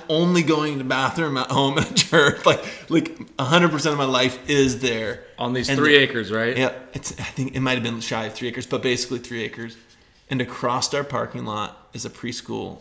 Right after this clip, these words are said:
Speaker 1: of s-, sixty four-year-olds.
Speaker 2: Oh my goodness.
Speaker 1: Five days a week.
Speaker 2: Oh my goodness, man.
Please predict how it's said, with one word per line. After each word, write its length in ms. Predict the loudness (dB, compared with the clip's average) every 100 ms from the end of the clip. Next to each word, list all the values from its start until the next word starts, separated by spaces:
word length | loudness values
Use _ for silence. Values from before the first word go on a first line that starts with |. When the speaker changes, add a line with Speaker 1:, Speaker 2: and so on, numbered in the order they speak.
| -16
Speaker 1:
of 100 | -10
s-, 460 | -6 -4 -6 -8 _ -6
sixty 880 | -2 0 2 0 0 -4 -2 -6
four-year-olds. 880 | -8 -16 -14 -12 -10 -12 -14 -14 -18 -18 -16
Speaker 2:
Oh 80 | -14
my 160 | -12 -14
goodness. 560 | -16 -16 -16 -18 -20 -20 -20 -20 -20 -20
Speaker 1:
Five 460 | -18 -4 -2 -2
days 200 | -4 -8
a 60 | -10
week. 360 | -14 -16 -20 _ -10
Speaker 2:
Oh 120 | -10
my 160 | -10 -12
goodness, 440 | -12 -12 -12 -14
man. 320 | -14 -12 -14